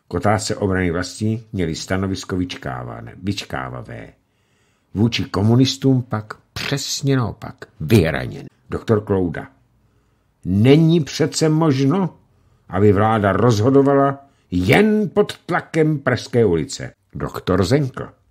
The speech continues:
„Venku nejsou jen manifestace, nýbrž i demonstrace. Nevolá se jen po silné armádě.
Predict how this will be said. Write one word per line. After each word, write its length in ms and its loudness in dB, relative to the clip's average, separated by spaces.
„Venku 600 -2
nejsou 540 -2
jen 200 -4
manifestace, 880 -6
nýbrž 440 4
i 100 4
demonstrace. 1120 -2
Nevolá 720 2
se 200 -2
jen 200 4
po 120 -6
silné 460 0
armádě. 600 -4